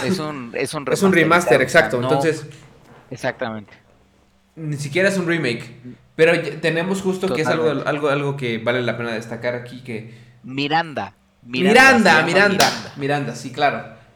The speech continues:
Speaker 1: Miranda.
Speaker 2: Miranda, sí, justo.
Speaker 1: Sí.
Speaker 2: Que, que
Speaker 1: Miranda.
Speaker 2: tenemos mucho eso ahorita, güey, entre que ya habíamos platicado antes que hay mucho esta ola de los remasters que queremos ver, los remakes, y,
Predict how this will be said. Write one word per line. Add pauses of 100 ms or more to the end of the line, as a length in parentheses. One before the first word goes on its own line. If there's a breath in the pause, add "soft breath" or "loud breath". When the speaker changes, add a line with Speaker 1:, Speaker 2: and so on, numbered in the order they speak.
(140)
Speaker 1:
Miranda.
Speaker 2:
Miranda,
sí,
justo. (240 loud breath)
Speaker 1:
Sí.
Speaker 2:
Que,
que
Speaker 1:
Miranda. (300)
Speaker 2:
tenemos
mucho
eso
ahorita,
güey,
entre
que
ya
habíamos
platicado
antes
que
hay
mucho
esta
ola
de
los
remasters
que
queremos
ver,
los
remakes,
y,